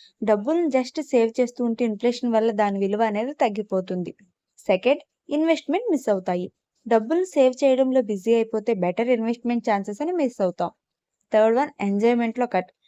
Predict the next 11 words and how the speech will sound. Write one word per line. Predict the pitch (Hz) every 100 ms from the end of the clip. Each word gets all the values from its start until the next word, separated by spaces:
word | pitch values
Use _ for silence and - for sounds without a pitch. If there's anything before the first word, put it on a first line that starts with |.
| _ -
ఎక్కువ | 202 202 302 330
సేవింగ్స్ | 330 294 285 294
చేయాలని | 285 269 269 254 240
అనుకుని | 226 233 220
ప్రెజెంట్ | 220 190 247 247
లైఫ్‌ని | 233 220 247 -
ఎంజాయ్ | 196 196 233 226
చేయలేకపోవచ్చు. | 208 180 170 180 - 175 175 - 190 _ _ _ -
చిన్న | 240 240
చిన్న | 247 220
ఆనందం, | 202 196 196